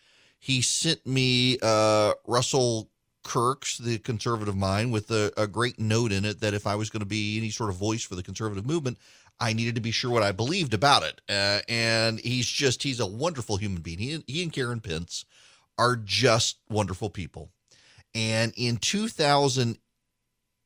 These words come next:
eight, in two thousand twelve, two thousand twelve, uh,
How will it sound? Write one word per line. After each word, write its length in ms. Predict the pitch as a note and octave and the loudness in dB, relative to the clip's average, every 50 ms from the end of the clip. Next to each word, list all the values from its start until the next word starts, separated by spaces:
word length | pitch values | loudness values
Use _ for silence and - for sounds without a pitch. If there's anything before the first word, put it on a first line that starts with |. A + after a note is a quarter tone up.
| _ - | _ -2
eight, 360 | A2+ A#2+ B2+ C#3 - - C3+ | 2 4 4 4 2 2 2
in 160 | C3 C#3 C3+ C3 | 2 2 2 2
two 180 | - F#3 F3+ | 0 -2 0
thousand 520 | D#3+ D#3 C#3+ C#3 C3+ - - A#2 G#2+ - - | 4 4 6 6 4 4 0 -2 -4 -4 -6
twelve, 1080 | - - - - D3 C#3+ B2 F#2 D2 C#2+ D#2+ G2 A2 C3+ D#3 D#3+ D#3 - - - - - - | -8 -8 -6 -2 0 2 4 4 4 2 2 2 2 0 0 -2 -6 -12 -18 -18 -18 -16 -12
two 100 | - C#3 | -10 -6
thousand 460 | C3 C3 B2 A#2 A2+ A2 G#2+ F#2+ F2+ | -4 -2 0 0 -2 -2 -4 -8 -10
twelve, 680 | - - - G#2 F2 E2 E2+ E2 F#2+ A#2+ C3 C3 - - _ _ _ _ _ _ _ _ _ _ _ _ _ _ _ _ _ _ _ _ _ _ | -10 -6 -4 -4 -2 -2 -2 -4 -4 -4 -6 -8 -14 -20 _ _ _ _ _ _ _ _ _ _ _ _ _ _ _ _ _ _ _ _ _ _
uh, 420 | - A2 A2+ A#2 A#2+ B2 B2 A#2 | -2 0 2 4 6 6 6 6